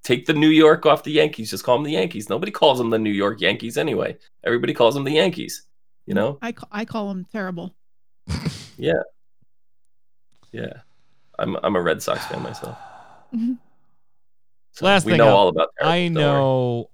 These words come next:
Speaker 3: I know this, uh, bug was fixed, but I have to bring it up because this would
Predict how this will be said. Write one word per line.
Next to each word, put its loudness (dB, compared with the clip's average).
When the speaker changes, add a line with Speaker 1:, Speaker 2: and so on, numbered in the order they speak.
Speaker 3:
I -2
know -2
this, -6
uh, -8
bug -8
was -10
fixed, -12
but -10
I -6
have -4
to -10
bring -6
it -8
up -8
because -10
this -10
would -8